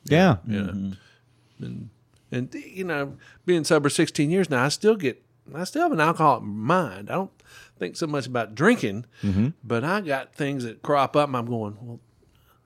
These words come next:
Speaker 2: I, I can be thinking about the future in a hurry," you know,
Speaker 3: Mm-hmm.
Speaker 2: so I gotta pull myself back into the day,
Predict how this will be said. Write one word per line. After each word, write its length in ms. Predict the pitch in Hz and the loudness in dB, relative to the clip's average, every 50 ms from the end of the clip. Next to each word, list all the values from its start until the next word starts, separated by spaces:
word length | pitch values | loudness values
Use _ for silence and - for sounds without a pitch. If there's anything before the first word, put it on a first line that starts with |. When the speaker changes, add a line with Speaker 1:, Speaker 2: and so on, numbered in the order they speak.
| _ - | _ -20
Speaker 2:
I, 960 | - - - - - _ - - _ _ _ - - - - - _ - 170 | -20 -20 -20 -20 -20 _ -20 -20 _ _ _ -20 -20 -20 -20 -20 _ -10 -8
I 20 | 196 | -6
can 80 | 226 190 | -4 -2
be 80 | 135 | -2
thinking 300 | 120 - 139 127 123 123 | -2 0 0 0 0 0
about 240 | 123 120 120 117 - | 0 0 0 -2 -2
the 60 | - | -6
future 420 | - _ - 196 190 - - 143 131 | -12 _ -4 -4 -4 -4 -6 -10 -8
in 160 | 127 120 110 | -6 -6 -4
a 60 | 104 101 | -4 -4
hurry," 540 | 90 - 147 170 147 117 - - - - - - - - - - 135 | -2 2 4 4 4 2 0 -8 -20 -20 -20 -20 -20 -20 -20 -20 -10
you 160 | 113 113 101 | -4 -4 -2
know, 220 | 95 92 95 95 | -2 -2 -4 -6
Speaker 3:
Mm-hmm. 40 | 92 | -8
Speaker 2:
so 140 | 92 92 113 | -6 -4 -2
I 80 | 107 110 | -2 -2
gotta 160 | 110 113 104 | -2 -2 -4
pull 180 | - - 120 107 | -4 -4 -4 -4
myself 360 | 101 90 87 - 98 92 82 | -2 -2 -4 -4 -6 -6 -6
back 240 | 101 101 - - - | -8 -8 -10 -10 -12
into 240 | 58 55 - 92 - | -14 -14 -12 -14 -14
the 180 | - - - - | -14 -14 -16 -16
day, 380 | - 95 - - - - - | -16 -16 -16 -16 -16 -18 -20